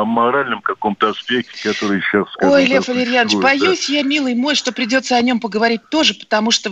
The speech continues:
Speaker 2: вот лично я
Speaker 1: Да.
Speaker 2: сижу себе на удалёнке, да, и вот думаю
Speaker 1: Да.
Speaker 2: про себя. Вот интересно, какие основные симптомы, да, появляются у человека?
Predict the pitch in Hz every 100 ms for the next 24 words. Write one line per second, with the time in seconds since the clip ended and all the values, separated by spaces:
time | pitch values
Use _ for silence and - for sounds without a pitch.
0 | 190 - - 214 233 - 233 233 208 214
1 | 226 453 311 247 208 208 214 220 196 165
2 | - 170 254 262 208 214 202 269 240 202
3 | - 185 - 196 190 180 214 214 269 240
4 | 185 202 196 359 349 254 254 254 214 233
5 | 220 - 269 220 160 156 226 226 196 190
6 | 202 180 - 185 - 202 202 254 339 214